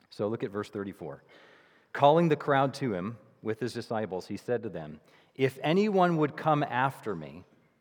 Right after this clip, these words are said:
so if you want to follow Jesus, here's what Jesus says, "Let him deny himself and take up his cross and follow me." Do you know how this would have landed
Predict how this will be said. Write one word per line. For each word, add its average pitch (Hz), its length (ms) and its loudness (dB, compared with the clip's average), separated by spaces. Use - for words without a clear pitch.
so - 120 -16
if 98 120 -10
you 143 80 0
want 185 140 4
to 156 40 4
follow 156 400 6
Jesus, 107 640 -6
here's 123 220 0
what 131 120 -2
Jesus 107 340 -6
says, - 280 -14
"Let 139 260 2
him 143 200 2
deny 120 500 4
himself 147 840 -2
and 98 240 -4
take 170 300 -4
up 160 180 0
his 127 280 -4
cross 101 600 -2
and 101 180 -8
follow 127 540 -4
me." - 280 -16
Do 143 100 -4
you 147 60 2
know 147 300 6
how 175 180 4
this 143 300 -2
would 135 160 0
have 113 160 0
landed 104 800 -2